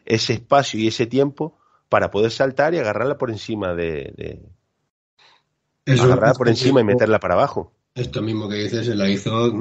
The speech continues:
Speaker 2: tres veces seguidas a Billy el otro día contra Barcelona, que todavía lo está buscando.
Speaker 1: Sí, sí, no, amaga, eh, eso es un, eso es un, eh, digamos que es casi un,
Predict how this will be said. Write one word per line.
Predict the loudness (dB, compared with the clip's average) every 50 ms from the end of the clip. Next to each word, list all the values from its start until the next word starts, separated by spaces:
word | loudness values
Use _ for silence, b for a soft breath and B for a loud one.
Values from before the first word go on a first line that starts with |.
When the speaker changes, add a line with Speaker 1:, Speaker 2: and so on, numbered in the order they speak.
| -4 -2 -2
Speaker 2:
tres | -2 -2 -2
veces | -2 -2 -2 0
seguidas | 0 0 0 0 0 -2
a | 0 -2 0 0 2
Billy | 2 2 2 2 2 2 2 2 0 -2 -2
el | -2 -2
otro | -2 0 0 0 0 0
día | 0 0 0 0 0
contra | -2 -2 0 2 2
Barcelona, | 2 2 0 0 0 0 0 2 0 -2 -4 -4
que | _ -4 -2 -2 -2 -2
todavía | 0 0 2 2
lo | 2
está | 2 2
buscando. | 2 2 2 2 0 0 -2 -6 -10 -12 _ _ _ _ _ _
Speaker 1:
Sí, | -14 -12 -8
sí, | -4 -2 -2 -2 2
no, | 2 4 4
amaga, | 4 2 2 0 2 4 2 2 2
eh, | 2 -2 -2 -2
eso | -4 -6 -4 -2 -2
es | -2 -2
un, | -2 -2 -2 -2 -2 -4 -4 -6
eso | -12 -8 -8 -6
es | -4
un, | -2 -2 -2 -2 -2 -2 -4 -6 b b b b b b b b b b b _ _ _ _ _
eh, | -12 -12 -12 -12 -14
digamos | -16 -18 -16 -16 -14 -10 -4 0 0 0 0 0
que | -4 -6
es | -6
casi | -2 -4 -4 -2 -2 -2
un, | -2 -2 -4